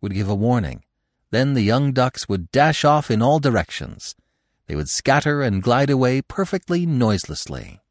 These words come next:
Bambi saw how the smallest ones, who could not fly yet, would paddle among the thick rushes without moving a stem that might betray them by swaying.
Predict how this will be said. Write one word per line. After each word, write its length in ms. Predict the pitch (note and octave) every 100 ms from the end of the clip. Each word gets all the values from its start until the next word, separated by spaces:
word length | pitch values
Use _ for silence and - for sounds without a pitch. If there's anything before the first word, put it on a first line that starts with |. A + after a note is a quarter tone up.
| _ _ _ _ _ _ _ _ _ _ _ _ _ _ -
Bambi 320 | F3 G#3 C#3
saw 320 | - C#3 A2
how 200 | F2 G#2+
the 100 | F#2+
smallest 540 | - E3+ E3 E2 -
ones, 480 | D2+ C2 A#1+ - - _ _
who 100 | G#2+
could 140 | A#2
not 180 | C#3+ A#2+
fly 280 | - G#2 B2+
yet, 340 | F2+ A#1+ - - _ _ _ _
would 180 | D#2+ D2+
paddle 300 | B2+ D3 D3+
among 320 | C#3+ B2+ C3
the 80 | A2+
thick 340 | - C#3 -
rushes 560 | A#2 A#2+ - D#2 D2+ - - _ -
without 340 | F2+ A2 -
moving 340 | A2+ A#2+ B2 A2+
a 60 |
stem 580 | - - - B2+ C2+ - - _ _ -
that 160 | D2+
might 200 | G2 A2
betray 380 | F2+ - C#3+ B2
them 300 | D#2+ C2 D2
by 160 | D#2 E2
swaying. 580 | - G#2 F#2 C2 -